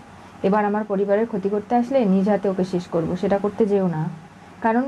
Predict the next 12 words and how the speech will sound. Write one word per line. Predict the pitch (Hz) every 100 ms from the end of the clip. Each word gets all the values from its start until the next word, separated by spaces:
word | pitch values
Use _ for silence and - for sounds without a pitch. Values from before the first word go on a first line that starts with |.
| 262
তোমার | 240 240
জীবনে | 233 247 254
তোমার | 247 247 247
বউ | 202 214
বাচ্চা | 220 226 240
রয়েছে, | 202 185 180 175 175
তাদের | 185 202
দায়িত্ব | 196 190 220 233
কে |
পালন | 208 226 220 196
করবে | 170 170
দুর্জয়? | 165 156 175 269